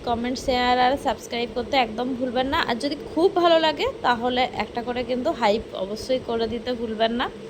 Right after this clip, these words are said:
হাইপ করে দেবেন। আর আমার পাশে থাকবেন, আমিও আপনাদের পাশে আছি, অবশ্যই পাশে আছি। তো দেখুন, আমার সব গুড় পিঠেগুলো রেডি হয়ে গেল তৈরি করা। এরপর আমি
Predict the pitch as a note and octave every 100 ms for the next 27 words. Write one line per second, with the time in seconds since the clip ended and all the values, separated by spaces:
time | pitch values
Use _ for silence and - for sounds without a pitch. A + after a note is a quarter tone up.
0 | - - - - - B3 A#3 - B3+ C4+
1 | C4 C4 F4+ A#4+ - - - - - G#3+
2 | G#3 G#3+ F#3 - A3 A#3+ A3+ D#4+ F#4 C4+
3 | F4 G4 - A3 G#3 G3+ F3+ - A3 G#3+
4 | - G#4 - - - - - - - F#3
5 | A#3 - F4 G#3+ G#3+ G#3+ F#3+ - - -
6 | - - B3+ D4+ F#4+ E4+ F4 D#4+ C#4 C4+
7 | A#3 C#4+ D4 D4+ C#4+ B3+ C#4 D4 C#4 C#4
8 | D#4 D4 C4 B3+ C4 D4+ - A3+ A#3+ D4
9 | D4 C4+ E4+